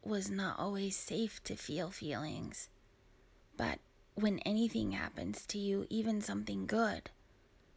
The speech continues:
then it's a natural thing to feel feelings.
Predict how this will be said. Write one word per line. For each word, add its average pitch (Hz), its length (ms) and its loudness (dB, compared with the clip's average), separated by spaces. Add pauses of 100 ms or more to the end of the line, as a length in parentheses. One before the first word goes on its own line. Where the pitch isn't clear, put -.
(640)
then 113 160 4
it's 104 200 2
a 107 60 0
natural 104 640 2
thing 208 460 0
to 240 140 -2
feel 208 320 2
feelings. - 800 -2